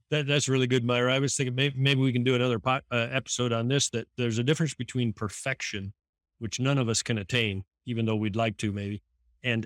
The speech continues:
excellence. So a difference between perfection and e-, excellence, whi-, which we can be, right? We're being the best we can be. Excellence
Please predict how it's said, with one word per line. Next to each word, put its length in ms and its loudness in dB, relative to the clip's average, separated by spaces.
excellence. 580 -4
So 180 -4
a 40 0
difference 320 0
between 440 -4
perfection 500 -2
and 200 -2
e-, 60 -10
excellence, 640 -2
whi-, 160 -4
which 260 -2
we 140 -6
can 480 4
be, 220 2
right? 220 2
We're 140 2
being 380 0
the 60 -2
best 340 -2
we 80 0
can 140 -2
be. 280 0
Excellence 640 0